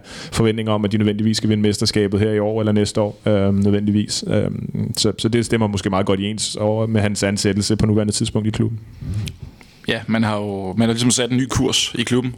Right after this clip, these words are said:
Speaker 2: for første gang i, jeg ved ikke, hvor mange år siden, Abramovich, øh, tog over, øh, og sagt, "Nu, øh, nu giver vi den manager, vi har siddende noget tid til at få, øh, få skabt og etableret det her projekt." Og så tror jeg, man kigger lidt, øh, mod Liverpool og Manchester City og ser, hvad de har gang i, og, og ligesom får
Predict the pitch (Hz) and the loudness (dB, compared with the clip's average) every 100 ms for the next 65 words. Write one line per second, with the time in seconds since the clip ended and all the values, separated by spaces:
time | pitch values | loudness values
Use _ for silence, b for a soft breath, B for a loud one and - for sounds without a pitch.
0 | - 104 127 127 120 117 107 104 117 107 | -10 -2 -2 -2 -4 -6 -4 -2 -2 0
1 | 104 110 110 107 113 110 107 104 113 107 | 0 2 2 0 0 0 2 0 -2 -4
2 | - - 101 98 104 B B B - 127 | -4 0 0 0 -4 B B B -2 0
3 | 113 113 98 - 107 92 101 104 - 117 | 2 2 -2 -10 -8 -4 -2 -4 -2 -2
4 | 117 110 98 98 B B B 123 - 151 | 2 2 2 -2 B B B -2 0 -2
5 | 110 - - 123 120 113 120 104 98 101 | -2 -12 -8 -2 0 2 2 0 0 0
6 | - 127 131 110 104 175 165 - - 117 | 2 2 4 2 2 0 -2 -4 -2 0
7 | 110 110 107 104 104 98 95 113 - 113 | 0 -2 0 2 2 0 -2 -4 -2 -4
8 | - 110 - 120 110 107 110 107 - 113 | -4 -8 -2 -2 0 -2 -2 -2 -2 -2
9 | - B B B B - 110 131 131 104 | -6 B B B B -2 0 2 0 -2
10 | - 107 110 120 - B B B B B | -6 -4 -2 -2 -6 B B B B B
11 | - 107 98 71 67 78 117 117 120 127 | -4 -2 0 0 0 4 4 4 4 2
12 | 117 110 110 107 107 - 127 123 113 - | 0 2 0 0 -2 -2 0 0 0 0
13 | 117 104 127 120 110 107 110 104 107 - | 0 -2 -2 -2 -2 -4 -4 -4 -4 -4
14 | 110 110 110 - 117 95 B | -2 0 -2 0 -2 -2 B